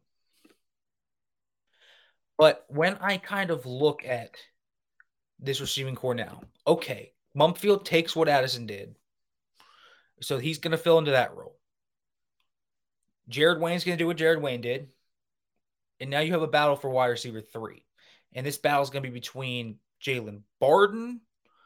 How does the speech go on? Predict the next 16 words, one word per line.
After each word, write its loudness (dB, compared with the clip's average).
You're -6
gonna -2
have -4
Jaden -10
Bradley -4
in -4
there. -2
You're 0
gonna 0
have 0
J-, -16
Mo-, 0
Bub 6
Means, -4
the -6
new -4